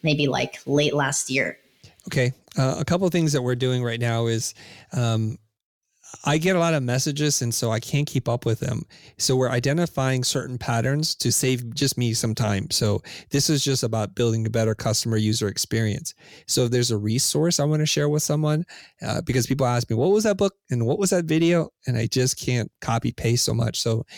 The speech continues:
Speaker 2: now if I teach people, if you type in certain words, my chat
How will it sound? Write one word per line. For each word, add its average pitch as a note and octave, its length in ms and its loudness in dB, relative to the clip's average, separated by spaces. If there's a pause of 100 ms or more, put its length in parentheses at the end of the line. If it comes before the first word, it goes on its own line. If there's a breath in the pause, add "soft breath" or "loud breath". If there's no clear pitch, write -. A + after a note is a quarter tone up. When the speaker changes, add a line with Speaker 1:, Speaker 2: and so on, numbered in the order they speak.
(180 loud breath)
Speaker 2:
now C#3 240 2
if C3 80 0
I A2+ 120 0
teach F#3+ 280 -2
people, A#2 240 2
if G#2+ 140 2
you A2+ 80 0
type C3 260 0
in A#2 80 0
certain A2+ 320 -2
words, A2 380 0 (340 loud breath)
my A#2+ 140 2
chat A#2 340 -2